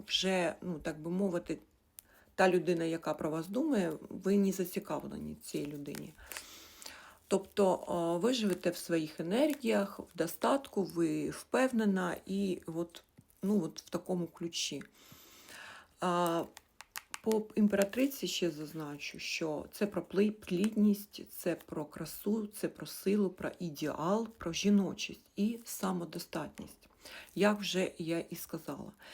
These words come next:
імператриця також часто символізує маму, а, жінку, маму своїх дітей, якщо у вас є дітки, а, яку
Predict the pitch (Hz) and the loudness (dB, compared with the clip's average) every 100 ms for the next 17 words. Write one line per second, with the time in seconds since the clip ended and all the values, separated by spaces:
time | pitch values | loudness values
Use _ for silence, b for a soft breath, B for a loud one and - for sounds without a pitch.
0 | B B - 185 - 170 - 202 240 247 | B B -2 0 2 -2 -2 -2 -2 -2
1 | 208 - 196 190 180 180 - 170 170 - | -4 0 0 0 -4 -4 0 0 -2 -10
2 | - 165 165 175 175 165 151 151 165 175 | -6 -4 -4 -6 -6 -4 -4 -4 -2 0
3 | 151 147 185 269 - B B B B B | -2 -2 -2 -2 -4 B B B B B
4 | - 175 165 160 156 165 - 170 151 143 | -6 -4 -2 -2 -2 0 2 2 0 -2
5 | - - 247 269 B B - 175 196 185 | -4 0 2 0 B B -2 2 4 2
6 | 170 - 170 170 156 156 - - 147 131 | 0 -2 0 2 0 -6 -6 -4 -2 -2
7 | 165 208 - 196 - 214 190 190 180 - | -2 -4 -4 -2 0 0 0 0 -2 -2
8 | 175 160 175 - - 160 - B B B | -2 -2 -6 -4 -6 -6 -8 B B B
9 | B - 156 175 170 - 170 175 180 - | B -10 -4 0 -2 -4 0 0 0 0
10 | 208 190 | 2 2